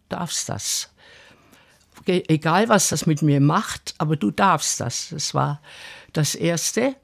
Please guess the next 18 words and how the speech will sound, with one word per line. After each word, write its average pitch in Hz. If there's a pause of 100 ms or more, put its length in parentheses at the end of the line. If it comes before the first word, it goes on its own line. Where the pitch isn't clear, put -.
(560)
Und 170
das - (100)
Zweite, 190
was 160
mir 151
dann 185 (300)
in 160
dieser 165
Situation 151 (380)
geholfen 151
hat, - (800)
war, 165 (220)
äh, 175
dass 170 (420)
ich -
wusste, 180 (1120)
dass 160
ich -